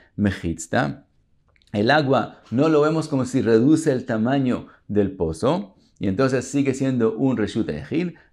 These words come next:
"Perot mevatlei mechitzta", mientras que las frutas sí los vemos como si reducieran y el dominio, si lo volvieran más pequeño, y por lo tanto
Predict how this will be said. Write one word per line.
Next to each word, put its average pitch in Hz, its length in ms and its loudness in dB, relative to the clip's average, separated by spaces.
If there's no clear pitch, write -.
"Perot 175 680 6
mevatlei 123 800 2
mechitzta", 90 600 -2
mientras 113 800 0
que 107 320 0
las 95 220 -4
frutas 175 500 0
sí 147 300 -2
los 156 260 -2
vemos 180 340 -4
como 127 220 -4
si 120 160 -8
reducieran 110 1040 -2
y 101 300 -4
el 92 240 -2
dominio, 127 460 2
si - 100 -6
lo 98 80 0
volvieran 110 260 -2
más 120 200 -4
pequeño, 156 680 -6
y 127 380 0
por 107 160 2
lo 101 160 2
tanto 151 680 -4